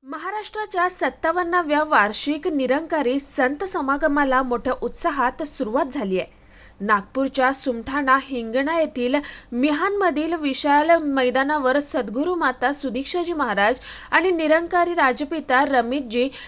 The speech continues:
यांच्या प्रमुख उपस्थितीमध्ये हा संत समागम संपन्न होतोय. संत समागमाच्या पहिल्या दिवशी भव्य शोभायात्रेचं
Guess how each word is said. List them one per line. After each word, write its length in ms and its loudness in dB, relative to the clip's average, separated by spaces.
यांच्या 360 2
प्रमुख 380 0
उपस्थितीमध्ये 800 0
हा 180 0
संत 400 -2
समागम 600 -2
संपन्न 540 -4
होतोय. 360 -4
संत 320 0
समागमाच्या 800 0
पहिल्या 420 -2
दिवशी 380 -4
भव्य 380 -4
शोभायात्रेचं 920 0